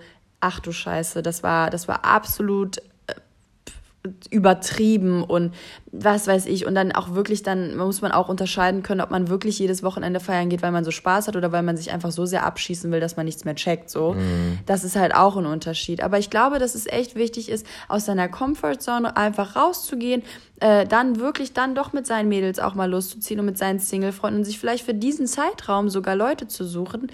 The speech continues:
Speaker 1: die echt auch nicht in einer Beziehung sind, die auch keinen Bock haben auf irgendwelche Vierer-Dates und bla und Kino und dies und das, sondern wo man einfach echt auch feiern geht, wo man auch mit Leuten spricht, wo man vielleicht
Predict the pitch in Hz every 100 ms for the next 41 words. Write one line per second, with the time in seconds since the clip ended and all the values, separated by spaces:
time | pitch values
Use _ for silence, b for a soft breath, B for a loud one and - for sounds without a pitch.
0 | B B B - 254 269 247 - _ -
1 | 233 285 - - _ _ - - 262 269
2 | 277 262 226 220 - 285 285 262 262 247
3 | 233 226 240 226 240 247 233 220 - 226
4 | 233 220 220 226 233 226 214 208 214 214
5 | 196 196 214 220 214 190 190 196 - 214
6 | 208 190 190 190 196 226 254 B B B
7 | B - 370 339 277 247 - 214 214 -
8 | - 240 247 - - - _ - 196 190
9 | - - 277 285 277 262 240 240 202 208
10 | 202 202 202 196 196 - 196 - - 254
11 | 262 - B B - 208 196 208 202 202